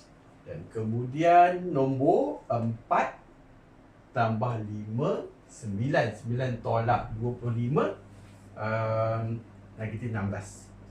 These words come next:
Sama kosong. Jadi, semua ni boleh bahagi dengan dua nampaknya. Jadi, tiga x kuasa dua tolak lima x tolak lapan sama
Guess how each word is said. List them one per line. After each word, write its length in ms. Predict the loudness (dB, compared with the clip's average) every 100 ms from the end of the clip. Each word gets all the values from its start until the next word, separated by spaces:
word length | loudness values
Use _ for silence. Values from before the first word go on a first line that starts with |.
| -20 -20 -20 -20 -20 -18
Sama 160 | -14 -12 -10
kosong. 560 | -10 0 2 2 0 -14 -20 -20 -18 -8
Jadi, 160 | -6
semua 480 | -4 -4 -2 0 0
ni 80 | 0
boleh 320 | 0 0 0
bahagi 560 | 0 0 -2 -6 -6 -2
dengan 400 | -2 0 -2 -2
dua 400 | -4 -4 2 4
nampaknya. 560 | 2 2 0 0 -4 -6 -10 -10
Jadi, 160 | -10 -10 -10
tiga 480 | -8 -6 -4 -2 -4 -4
x 320 | -4 -4 -10
kuasa 320 | -8 -8 -6 -6
dua 400 | -2 4 4 4 -4 -20 -20 -20 -20 -8
tolak 560 | -2 0 0 -2 -2 -8
lima 400 | -6 -4 -2 -2 -4 -10 -8 -2
x 320 | -2 -2 -6
tolak 480 | -4 -2 -4 -4 -6
lapan 480 | -6 -2 -2 -2
sama 240 | -4 -8